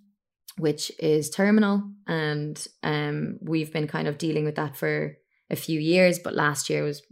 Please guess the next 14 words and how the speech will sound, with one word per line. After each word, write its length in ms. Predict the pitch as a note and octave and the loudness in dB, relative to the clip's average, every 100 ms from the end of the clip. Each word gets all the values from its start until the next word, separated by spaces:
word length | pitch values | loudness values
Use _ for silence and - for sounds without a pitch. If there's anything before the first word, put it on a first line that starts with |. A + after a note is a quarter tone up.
| - | -8
particularly 600 | D#3+ D#3 F#3 F#3+ F3 E3+ | -6 -4 -2 0 0 0
hard. 380 | E3+ E3 E3 D#3+ - _ _ _ _ - | 0 0 0 -2 -14 _ _ _ _ -4
Um, 640 | D3+ D3 D3+ D3+ - - - - - | -2 0 -2 -2 -4 -8 -16 -14 -2
I 80 | E3+ | 0
went 200 | D#3 D3 | 2 0
through 240 | - D#3+ D3+ | 0 2 4
a, 800 | D3 D3+ - _ _ _ - E3 | 4 0 -6 _ _ _ -12 -8
a 140 | D#3 | -6
really, 640 | D3+ E3 F3+ F#3 F3+ E3 D#3 | -4 -2 2 4 4 0 -2
really 600 | E3+ E3+ D#3+ D#3+ D#3 D#3 _ _ _ _ _ _ - | -4 -4 -4 -4 -8 -10 _ _ _ _ _ _ -12
hard 380 | - D3+ D#3 - | -2 0 0 2
breakup, 540 | G3+ A3 G#3 F#3 - - - | 4 6 4 0 -2 -20 -6
um, 560 | D#3 D#3 D3+ D#3 - - - _ _ _ _ _ _ _ - | -2 0 -2 -2 -4 -6 -12 _ _ _ _ _ _ _ -6
of, 380 | D3+ D3+ D3+ | -2 -2 -6